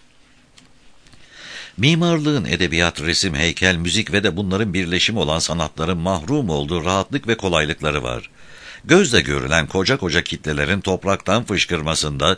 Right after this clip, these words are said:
insanların mali gücü ve yapının ortaya çıkmasını sağlayan endüstri ve işçilik olanaklarının katkısı var. Bütün bunlar ortaya çıkan kitlelerin ve mekanların etkisini tümüyle sanki mimarların eseriymiş gibi göstermeye elverişli gibi.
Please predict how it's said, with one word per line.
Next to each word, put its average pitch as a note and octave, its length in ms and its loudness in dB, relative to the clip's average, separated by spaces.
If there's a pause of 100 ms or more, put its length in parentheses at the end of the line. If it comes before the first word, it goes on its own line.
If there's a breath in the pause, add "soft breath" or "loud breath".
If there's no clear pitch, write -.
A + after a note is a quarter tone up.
insanların C#3+ 640 2
mali G#2 500 0
gücü F#2 260 0
ve E2+ 80 2
yapının G2 360 0
ortaya F#2 400 -2
çıkmasını E2+ 480 -2
sağlayan D2 560 0
endüstri A#2+ 540 -2
ve C#3 100 2
işçilik C3 360 0
olanaklarının E2 680 0
katkısı D#2+ 480 -2
var. B1 260 -4 (640 loud breath)
Bütün F#3 320 2
bunlar D3 220 2
ortaya F#2 380 2
çıkan D#2+ 300 0
kitlelerin D#2 560 -2
ve D2 100 2
mekanların D#2 580 0
etkisini D#2 640 -2
tümüyle E3 440 2
sanki A2 340 0
mimarların G2 580 0
eseriymiş F#2 580 0
gibi E2 180 -2
göstermeye D#2+ 680 0
elverişli D2+ 560 0
gibi. B1 340 -4